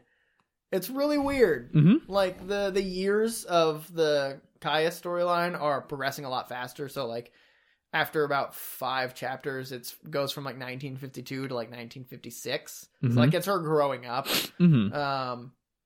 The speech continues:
Speaker 1: and nineteen sixty-nine, always, obviously, like, it's a, probably gonna be maybe a year passes of him, like,
Speaker 2: Sure,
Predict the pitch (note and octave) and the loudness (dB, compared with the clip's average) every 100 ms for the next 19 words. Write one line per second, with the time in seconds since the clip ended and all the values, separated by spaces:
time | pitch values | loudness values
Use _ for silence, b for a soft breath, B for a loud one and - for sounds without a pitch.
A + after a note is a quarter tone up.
0 | _ - D3+ C#3 C#3+ C#3 C3+ C#3+ C#3+ C3+ | _ -8 -6 -4 -4 -6 -8 -8 -8 -8
1 | B2+ B2+ - C3+ B2+ A#2+ C#3 C3 B2 A#2+ | -8 -10 -4 -2 -2 -4 -6 -6 -8 -8
2 | C3 - C#3 - A#2+ A#2+ _ - E3+ D#3+ | -8 -8 -10 -8 -10 -12 _ -4 0 0
3 | D3+ C#3+ C#3 C#3 - - D3 C#3+ D#3 B2+ | -2 -4 -4 -4 -4 0 0 0 -6 -10
4 | B2+ - C#3 C#3 D#3 D3+ - C3+ C3 B2+ | -8 -4 -4 -4 -8 -8 -10 -12 -12 -14
5 | B2+ A#2 B2 | -6 4 4